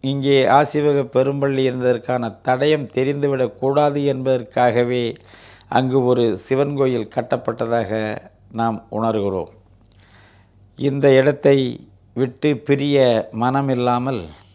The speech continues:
நாங்கள் எங்களது பயணத்தை மீண்டும் தொடர்ந்தோம். இங்கிருந்து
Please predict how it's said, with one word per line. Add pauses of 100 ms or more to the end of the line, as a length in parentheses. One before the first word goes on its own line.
(960)
நாங்கள் (600)
எங்களது
பயணத்தை (520)
மீண்டும்
தொடர்ந்தோம். (880)
இங்கிருந்து